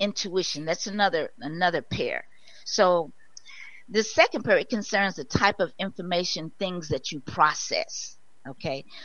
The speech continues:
So if you prefer to deal with facts, like what you know, to have clarity, or describe what you see, then your preference is for sensing.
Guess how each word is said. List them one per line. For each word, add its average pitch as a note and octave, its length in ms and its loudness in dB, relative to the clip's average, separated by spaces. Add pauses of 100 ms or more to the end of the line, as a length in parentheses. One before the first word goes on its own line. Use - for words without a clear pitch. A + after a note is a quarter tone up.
So G#3 200 2
if G3+ 200 0
you C4+ 160 -2
prefer G3 460 0
to F3+ 100 0
deal F#3 360 2
with D#3 200 -4
facts, - 840 0 (260)
like C#3+ 180 -2
what F3+ 340 6
you B3 140 4
know, G#3 480 6 (400)
to F#3+ 80 6
have F3 260 4
clarity, A3+ 600 6 (500)
or E3+ 120 6
describe F#3 760 4
what D#3+ 380 2
you D3+ 160 -10
see, F3+ 600 0 (960)
then F3+ 200 4
your D#3+ 140 2
preference - 560 -2
is - 160 -8
for A2+ 140 -10
sensing. - 720 -4